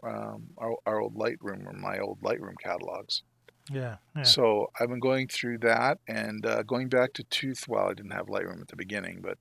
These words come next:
Speaker 1: uh, two thousand and four. So I'm, I'm now just coming into twenty seventeen <laughs> after going
Speaker 2: <laughs>
Speaker 1: through.
Speaker 2: Well, what,
Speaker 1: So
Speaker 2: so what, when you say going through, are you just, like, skimming through it?
Speaker 1: Yes.
Speaker 2: And,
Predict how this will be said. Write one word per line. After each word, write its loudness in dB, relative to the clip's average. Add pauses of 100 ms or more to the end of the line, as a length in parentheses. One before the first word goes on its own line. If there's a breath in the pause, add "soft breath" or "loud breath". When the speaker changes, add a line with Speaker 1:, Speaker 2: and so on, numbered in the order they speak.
Speaker 1:
uh, -4
two -8
thousand 0
and -10
four. -4
So -2 (760)
I'm, -6
I'm -8
now 2
just -2
coming -2
into -4
twenty -4
seventeen -4 (180)
<laughs> -14
after -2 (220)
going -4
Speaker 2:
<laughs> -2
Speaker 1:
through. 2 (1200 loud breath)
Speaker 2:
Well, 12
what, 10
Speaker 1:
So -
Speaker 2:
so 8
what, 6 (180)
when 10
you 6
say 8
going 12
through, 4
are 10
you 4
just, -4
like, 2
skimming 2
through 10
it? 12
Speaker 1:
Yes. 4
Speaker 2:
And, 0